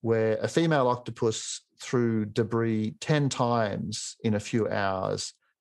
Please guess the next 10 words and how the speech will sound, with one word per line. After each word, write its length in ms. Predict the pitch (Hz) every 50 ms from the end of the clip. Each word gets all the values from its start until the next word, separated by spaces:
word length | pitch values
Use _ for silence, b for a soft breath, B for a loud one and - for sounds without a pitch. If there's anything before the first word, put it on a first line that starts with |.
| _
and 140 | 123 117 117
hit 240 | - 175 185 180 -
another 260 | 120 123 117 110 113
animal 640 | - 107 110 107 107 107 104 101 101 98 101 - - -
who 80 | - 117
was 120 | 107 101
a 40 | 110
male 640 | 104 107 107 107 107 104 101 95 98 - - - - _ _
hanging 320 | - - 117 113 107 107
out 300 | 101 98 95 98 95 -